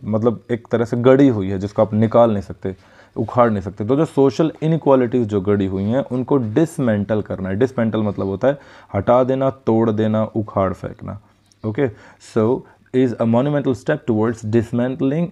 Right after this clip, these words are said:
entrenched social inequalities। जो social inequalities हैं, उनको निकाल फेंकने के लिए ये एक बड़ा ही अच्छा कदम है, dismantling, उखाड़ फेंकना। अच्छा, towards के बाद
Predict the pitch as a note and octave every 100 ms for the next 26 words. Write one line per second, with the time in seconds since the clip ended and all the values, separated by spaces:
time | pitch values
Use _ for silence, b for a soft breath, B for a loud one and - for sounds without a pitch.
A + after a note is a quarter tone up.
0 | - A2 G#2 - D#3 E3 - G2 G2 -
1 | G#2 F#2 F#2+ F#2 G2 G2+ B2 - A2 A2
2 | C3+ - C#3 D#3 B2+ A#2 A2 A2+ G2+ B2
3 | A#2+ G#2+ A2 A2 G#2+ B2+ B2+ A2 A2 G2+
4 | G2+ F#2+ G2 F#2+ G2 C3 C#3 G#2 G#2+ G#2
5 | G2+ G2+ A#2+ - C3 - - C#3+ C3+ -
6 | - F#2 G2 F#2 F#2 A2 A2 G2 A#2+ D#3
7 | B B B B G#2+ G#2 F#2 F#2 - -
8 | - F#2 B B - C3 - - B2 A#2+
9 | C3+ C3 - C3 C3+